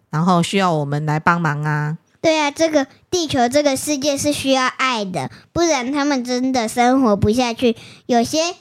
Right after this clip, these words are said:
Speaker 2: 有些狗场，因为有些狗场每次都要买很多饲料，所以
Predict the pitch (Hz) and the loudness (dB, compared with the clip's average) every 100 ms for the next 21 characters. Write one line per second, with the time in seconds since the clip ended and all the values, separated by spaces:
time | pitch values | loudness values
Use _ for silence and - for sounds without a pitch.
0 | _ _ 254 233 277 302 302 247 254 269 | _ _ -2 -2 0 -4 0 2 2 2
1 | 311 240 214 - _ _ _ _ _ _ | 0 0 -2 -6 _ _ _ _ _ _
2 | _ _ _ _ _ _ _ - 320 349 | _ _ _ _ _ _ _ -4 2 2
3 | 302 247 302 320 262 262 269 311 220 - | 2 2 2 4 6 6 6 0 -2 -6
4 | - 226 233 - 349 285 320 320 320 277 | -2 0 0 0 -2 2 2 2 0 -2
5 | 262 262 220 262 - 294 269 269 254 269 | -2 -2 -2 -2 -2 -6 -4 -4 -2 -2
6 | 285 | -2